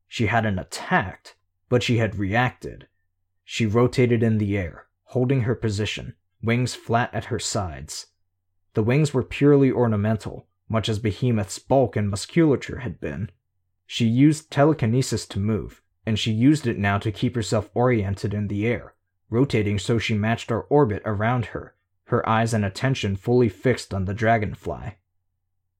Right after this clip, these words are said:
"Oh, shit," Imp spoke,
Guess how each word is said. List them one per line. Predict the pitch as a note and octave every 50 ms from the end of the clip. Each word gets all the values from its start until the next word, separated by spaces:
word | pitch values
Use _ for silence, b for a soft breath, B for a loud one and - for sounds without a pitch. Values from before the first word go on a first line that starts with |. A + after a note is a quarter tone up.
| _ _ _ _ _ _ _ _ _ _ - -
"Oh, | A2+ A#2 A2+ G2+ G2+
shit," | - - - - - - - - - - - - C#3 C3+ B2+ C3 - B2+ - - - - - _ _ _ _ _ _ _ _ _ _ _ _
Imp | - B2 G#2+ F#2
spoke, | - - - - G#2+ G#2 G2 F#2+ - -